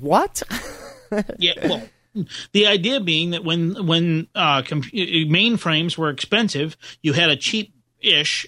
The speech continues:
Speaker 2: terminal that you would deploy and everyone would access a central server.
Speaker 1: Right.
Speaker 2: Well, that's now what we're seeing. I mean, a netbook,
Speaker 1: We've kinda gone
Speaker 2: which I
Speaker 1: back
Speaker 2: happen
Speaker 1: to
Speaker 2: to be
Speaker 1: that.
Speaker 2: typing on one, uh,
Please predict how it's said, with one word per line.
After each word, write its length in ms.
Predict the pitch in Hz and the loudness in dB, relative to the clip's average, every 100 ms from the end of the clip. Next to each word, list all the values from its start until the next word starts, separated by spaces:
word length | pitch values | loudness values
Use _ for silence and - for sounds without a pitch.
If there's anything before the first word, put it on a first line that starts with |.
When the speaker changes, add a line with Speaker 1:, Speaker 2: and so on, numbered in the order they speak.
| - | -8
Speaker 2:
terminal 560 | - 233 202 151 147 156 | -4 -2 0 0 0 -2
that 140 | 190 | -2
you 100 | 156 | 0
would 100 | 151 | 0
deploy 440 | 139 131 185 165 160 | -2 -2 2 4 4
and 80 | 151 | 2
everyone 340 | 151 151 143 | 2 0 0
would 100 | 147 | 0
access 400 | 135 139 - 151 | 0 -2 -2 -2
a 60 | 160 | -2
central 320 | 151 139 165 | -2 -2 -2
server. 380 | - 262 220 117 | -2 2 2 0
Speaker 1:
Right. 360 | 165 190 - - 170 | 2 2 2 0 4
Speaker 2:
Well, 200 | 165 156 | 4 4
that's 400 | 147 160 190 175 | 2 0 0 2
now 220 | 165 175 | 4 4
what 200 | 180 180 | 2 -2
we're 100 | 170 | -4
seeing. 360 | - 240 131 | -2 -2 -2
I 80 | 139 | -2
mean, 180 | 160 160 | 0 2
a 40 | 143 | 2
netbook, 640 | 139 202 - - 147 151 | 4 2 0 -2 0 2
Speaker 1:
We've 140 | 156 - | -2 0
kinda 220 | 180 151 | 0 2
gone 180 | 147 147 | 4 4
Speaker 2:
which 120 | 131 | 6
I 40 | 143 | 4
Speaker 1:
back 80 | 151 | 4
Speaker 2:
happen 100 | 151 | 4
Speaker 1:
to 40 | 135 | 2
Speaker 2:
to 40 | |
be 80 | 135 | 2
Speaker 1:
that. 60 | 175 | 4
Speaker 2:
typing 240 | 233 214 | 2 2
on 140 | 156 139 | 0 0
one, 220 | 170 170 - - - | -2 -4 -12 -16 -2
uh, 500 | 156 151 147 147 139 | 2 4 4 2 0